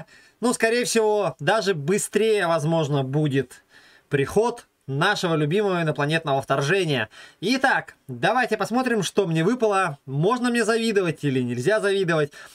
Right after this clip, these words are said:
Ну, посмотрим, что выпало. У меня там задание на двести звёзд. Надо его срочно выполнить.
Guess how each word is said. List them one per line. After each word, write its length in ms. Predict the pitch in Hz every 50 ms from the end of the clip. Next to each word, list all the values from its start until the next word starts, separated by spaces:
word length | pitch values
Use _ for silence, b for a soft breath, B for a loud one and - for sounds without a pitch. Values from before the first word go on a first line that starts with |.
| B B B
Ну, 300 | - 311 349 339 302 190
посмотрим, 500 | - - 262 - 269 254 - - 156 147
что 160 | 127 - -
выпало. 300 | 160 170 156 - 139 135
У 60 | 135 156
меня 120 | 214 220
там 160 | - 175 175
задание 340 | 156 - 262 311 311 269 226
на 100 | 208 202
двести 260 | 185 185 185 - -
звёзд. 300 | 156 139 156 160 - - _
Надо 240 | - 185 269 285 214
его 140 | 196 185 170
срочно 400 | 151 - 196 196 185 - 160 156
выполнить. 480 | 185 277 - 240 214 190 185 175 151